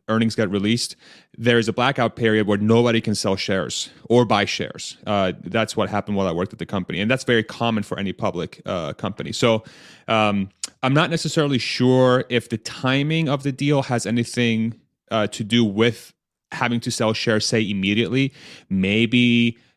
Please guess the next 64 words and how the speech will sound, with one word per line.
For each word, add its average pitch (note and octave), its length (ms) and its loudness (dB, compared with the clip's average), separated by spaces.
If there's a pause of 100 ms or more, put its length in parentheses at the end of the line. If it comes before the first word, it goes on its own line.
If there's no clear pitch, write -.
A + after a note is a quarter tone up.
(120)
if, G#2+ 340 0
uh, G2 420 4
you G#2+ 140 -2
know, F#2+ 100 0
if G#2+ 220 -4
the A2+ 80 0
deal A#2+ 360 2
s-, - 220 -6
ends A#2 180 2
up A2 140 0
closing, G#2+ 440 0
I A2 100 0
don't G#2 100 -2
know, F#2+ 140 -4
end A2 160 0
of G#2+ 100 2
October, G#2+ 480 2
of G#2 120 2
November, G2+ 560 2
once G#2 360 -2
the G2+ 220 2
window G#2 340 0
lifts, G2+ 400 0
maybe G2 340 0
Elon G2+ 220 -2
goes G2+ 220 0
and F#2 120 -2
has G2 200 -4
to G2 80 -10
sell G2+ 240 -2
more. G2 240 0
I'm G2+ 80 -2
not G2 160 -2
really F#2 180 -4
sure. A2 380 0 (260)
And B2+ 80 2
if A#2 80 -2
he A#2+ 60 -2
does C3+ 160 2
have C#3 160 -2
to B2 80 -6
sell B2+ 280 0
any B2 160 2
more, A2+ 520 2 (260)
I'm G#2+ 160 -2
guessing A2+ 380 -2
it's G2+ 100 -4
not G2 200 -2
that F#2+ 240 -2
much A2+ 280 -4
more, C3 240 0
depending G#2 460 -4
on F#2 120 -2
how G#2 280 -4
many G2+ 220 -2
financial F#2+ 420 -6
partners - 420 -6
he G2+ 60 -4
was F2+ 160 -4
able F#2 180 -2
to F#2 260 -2
sort G2 220 -4
of, F2+ 300 -2
uh, F2+ 260 -4